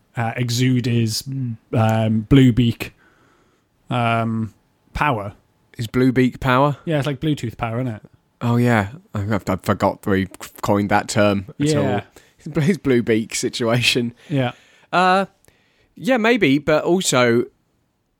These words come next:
Speaker 2: I mean, it depends how sort of deep these lions are into this,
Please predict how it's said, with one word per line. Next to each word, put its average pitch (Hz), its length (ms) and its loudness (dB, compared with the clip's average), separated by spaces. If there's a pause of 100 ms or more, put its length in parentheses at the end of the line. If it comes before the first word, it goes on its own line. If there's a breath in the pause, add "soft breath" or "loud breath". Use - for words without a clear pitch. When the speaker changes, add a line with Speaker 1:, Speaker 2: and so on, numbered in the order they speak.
(220)
Speaker 2:
I 131 60 2
mean, 127 340 0 (720)
it 147 140 0
depends 147 420 0
how 131 320 0
sort 123 220 0
of 110 260 -6 (160)
deep 131 280 0
these 117 220 0
lions 113 340 0
are 107 240 2
into 104 200 -6
this, - 560 -6